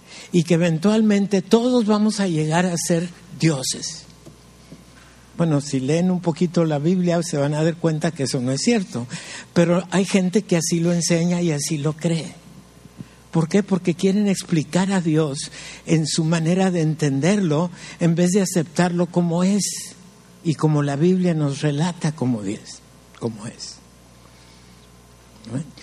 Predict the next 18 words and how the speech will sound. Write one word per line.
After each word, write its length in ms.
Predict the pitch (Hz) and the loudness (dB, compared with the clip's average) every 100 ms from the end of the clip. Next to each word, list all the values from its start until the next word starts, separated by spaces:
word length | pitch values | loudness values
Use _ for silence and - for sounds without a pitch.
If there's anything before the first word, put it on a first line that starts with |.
| - - 190 | -18 -14 0
Y, 80 | 180 | 2
y, 280 | 190 180 190 | 2 2 0
y 200 | 170 180 | 2 0
luego 340 | 196 240 247 | 2 2 2
ta-, 260 | - 214 175 | 0 -4 -2
hay 160 | 190 208 | 0 0
todo 180 | - 226 | 0 0
un 240 | 247 233 | 2 2
grupo 280 | 214 220 226 | 0 0 2
de 140 | 196 | 2
gentes, 580 | 165 190 190 170 170 170 | 2 2 2 2 0 -2
eh, 560 | 165 143 135 - - - - - - - - - - | -4 -4 -4 -4 -10 -10 -18 -20 -20 -20 -20 -20 -12
creo 180 | - 156 | -4 -2
que 100 | 156 | 0
les 180 | 170 131 | 0 0
llaman 340 | 139 143 151 139 | 0 0 0 0
los 260 | 131 120 | -2 -4
deístas, 800 | 120 123 135 185 185 120 135 160 | -2 -2 0 0 -2 -4 -4 -8